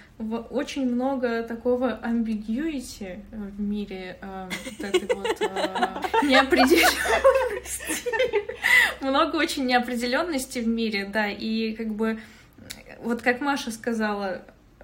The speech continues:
э, банальное определение свой-чужой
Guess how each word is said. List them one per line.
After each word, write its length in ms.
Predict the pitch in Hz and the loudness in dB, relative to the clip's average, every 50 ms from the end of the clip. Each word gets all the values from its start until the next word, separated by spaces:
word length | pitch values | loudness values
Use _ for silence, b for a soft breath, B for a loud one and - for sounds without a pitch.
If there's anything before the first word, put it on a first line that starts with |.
| - - - | -20 -14 -8
э, 380 | 220 214 208 208 202 196 202 202 202 - - - - - - - - - - - - - 254 | -6 -6 -4 -4 -4 -6 -6 -8 -8 -10 -14 -20 -20 -20 -20 -20 -20 -20 -20 -20 -14 -6 -4
банальное 760 | 254 240 233 220 226 233 240 269 285 262 240 233 226 220 214 | -2 0 2 4 4 4 4 2 2 0 0 0 -2 -2 -2
определение 680 | 226 220 220 240 208 208 208 214 233 240 240 226 220 214 | -4 -4 -4 -4 -4 -2 -2 0 0 0 2 2 0 -2
свой-чужой 920 | - - 226 226 226 220 220 220 - 247 226 208 226 240 277 320 339 359 | -2 -4 -4 -4 -2 -2 -4 -4 -4 -4 -4 -2 -2 -4 -4 -4 -6 -10